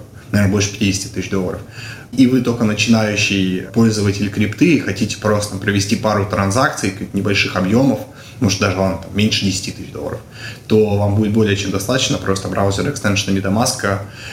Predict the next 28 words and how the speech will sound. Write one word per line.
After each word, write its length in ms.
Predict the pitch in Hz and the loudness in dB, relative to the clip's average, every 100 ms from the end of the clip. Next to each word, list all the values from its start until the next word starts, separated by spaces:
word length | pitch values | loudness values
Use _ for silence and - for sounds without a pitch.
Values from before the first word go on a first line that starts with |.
| - | -4
Э, 320 | 101 95 95 | 0 2 2
главное, 340 | 98 101 101 95 | 2 2 2 2
что 180 | - | 2
у 40 | 95 | 0
вас 160 | 95 | 2
там 120 | 95 95 | 0 0
адекватный 420 | 95 104 101 95 | 0 0 -2 -2
компьютер, 500 | 101 95 143 131 101 | -2 2 4 2 -2
что 220 | 98 95 | -2 0
вы 420 | 95 95 92 90 92 | 2 4 4 2 0
не, 120 | 104 | 2
не 100 | 107 | 2
кликаете 460 | 120 110 98 98 | 2 2 2 0
на 80 | 95 | 0
любую 260 | 98 101 98 | 0 2 2
ссылку 400 | - 107 101 95 | 2 0 0 -2
на 140 | 95 | -2
всех 220 | 95 104 | 0 -2
сайтах, 400 | - 104 98 - | 0 0 0 -4
не 60 | 98 | -6
скачиваете 540 | - 101 98 98 95 | -2 -2 0 -2 -2
зараженные 500 | 95 98 98 104 98 | -2 0 2 2 0
программы, 520 | 95 98 110 139 131 95 | 0 0 2 2 2 0
и 180 | 92 | -2
проблем 360 | 92 98 95 107 | -4 -2 0 0
никаких 280 | 98 - - | -2 -6 -6
не 60 | |
будет. 240 | 95 92 | -4 -4